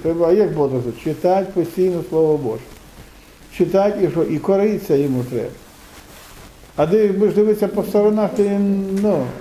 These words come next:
ти заблудишся. Ти будеш увліка-, увлічений людьми, ти будеш людям довіряти, ти будеш,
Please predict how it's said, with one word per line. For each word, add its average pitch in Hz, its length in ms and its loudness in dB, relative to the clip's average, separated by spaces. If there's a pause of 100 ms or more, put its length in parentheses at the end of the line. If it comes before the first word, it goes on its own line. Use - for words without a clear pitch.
(140)
ти 180 100 4
заблудишся. 180 760 0
Ти 180 220 4 (340)
будеш 196 260 2
увліка-, 190 520 4
увлічений 185 560 2
людьми, 175 480 2
ти 175 60 4
будеш 175 300 0
людям 180 380 0
довіряти, 175 480 2 (440)
ти 170 80 0
будеш, 175 240 4